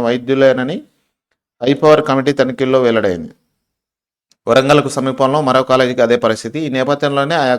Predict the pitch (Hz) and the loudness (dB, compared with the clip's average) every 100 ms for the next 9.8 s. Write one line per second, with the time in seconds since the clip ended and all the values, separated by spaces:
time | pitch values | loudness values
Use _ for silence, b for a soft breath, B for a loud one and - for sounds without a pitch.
0 | 123 127 131 127 117 120 120 131 113 120 | 2 2 0 -4 -4 -8 -4 -4 0 0
1 | 123 127 170 - _ _ _ 107 120 139 | 0 0 -2 -12 _ _ _ -2 0 0
2 | 135 127 120 120 113 117 120 120 120 117 | -2 -4 -6 -6 -4 -4 -2 -2 -4 -6
3 | 110 113 110 107 107 101 98 - - _ | -4 -4 -4 -4 -6 -6 -8 -12 -18 _
4 | _ _ _ _ _ _ _ _ _ _ | _ _ _ _ _ _ _ _ _ _
5 | _ _ _ _ _ _ _ _ _ _ | _ _ _ _ _ _ _ _ _ _
6 | _ _ _ - 117 117 120 160 165 165 | _ _ _ -8 -2 0 2 2 4 2
7 | 160 156 170 139 135 156 156 147 135 143 | 0 0 2 2 4 4 4 2 0 -2
8 | 147 170 135 135 139 135 135 139 127 143 | -2 0 2 2 2 0 0 -2 -2 0
9 | 147 139 135 120 113 117 95 | 2 0 -2 -4 -4 -4 -10